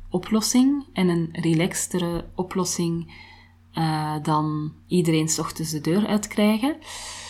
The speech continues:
En om de zoveel tijd hebben we een evaluatie, hoe de samenwerking gaat, of alles goed loopt, of we goed afgestemd zijn op elkaar.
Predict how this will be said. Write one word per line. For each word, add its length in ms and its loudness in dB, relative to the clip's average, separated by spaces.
En 260 10
om 120 12
de 80 10
zoveel 300 6
tijd 260 4
hebben 200 8
we 40 6
een 80 4
evaluatie, 640 4
hoe 100 4
de 80 2
samenwerking 720 2
gaat, 380 0
of 160 -6
alles 260 -2
goed 240 -2
loopt, 380 0
of 140 -8
we 60 -2
goed 240 0
afgestemd 640 -2
zijn 180 0
op 140 -4
elkaar. 520 -2